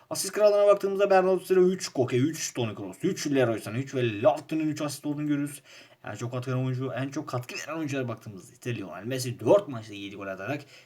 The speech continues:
Leroy Sané'nin önünde. Çünkü Leroy Sané beş maçta yedi gole katkı yapmış.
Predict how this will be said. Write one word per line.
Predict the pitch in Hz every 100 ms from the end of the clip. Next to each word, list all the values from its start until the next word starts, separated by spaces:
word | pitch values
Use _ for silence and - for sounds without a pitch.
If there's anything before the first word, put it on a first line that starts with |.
| - 95
Leroy | 95 95
Sané'nin | - 127 123
önünde. | 139 127 139 127
Çünkü | 120 104
Leroy | 95 185
Sané | - 131 139 -
beş | 120 127 -
maçta | 87 120 117
yedi | 104
gole | 90 92
katkı | 95 -
yapmış. | 101 - 151 -